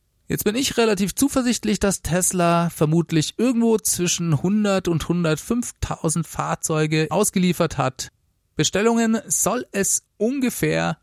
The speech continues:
netto sogar hundertzehntausend gegeben haben. Netto bedeutet, dass da auch alle Stornierungen schon mit eingerechnet sind.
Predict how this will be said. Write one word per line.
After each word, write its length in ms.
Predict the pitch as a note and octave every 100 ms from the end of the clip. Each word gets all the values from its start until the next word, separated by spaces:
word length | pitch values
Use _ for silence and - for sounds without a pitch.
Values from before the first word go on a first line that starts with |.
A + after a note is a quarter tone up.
| _ -
netto 680 | C#3+ D3+ - F3 E3+ D#3+ -
sogar 500 | - D3 C#3+ C#3 C3
hundertzehntausend 1160 | E3 D3 - - G#3+ A#3+ - D#3 D#3 - D3+
gegeben 420 | D3 D3+ C#3+ C#3+
haben. 380 | C3 B2+ C3 C3 - - -
Netto 320 | C3 D#3+ G3+
bedeutet, 480 | E3 D#3+ D3+ D3+ D3+
dass 160 | C#3 -
da 360 | C#3+ C3 C3
auch 320 | D3 B2+ -
alle 180 | D3+ B2+
Stornierungen 640 | - - B2 E3+ A3 F#3+ F3
schon 160 | E3+
mit 140 | D#3+ D#3
eingerechnet 760 | D3 D#3 D3 C3+ C3 C#3 B2+
sind. 460 | - B2 B2 A#2+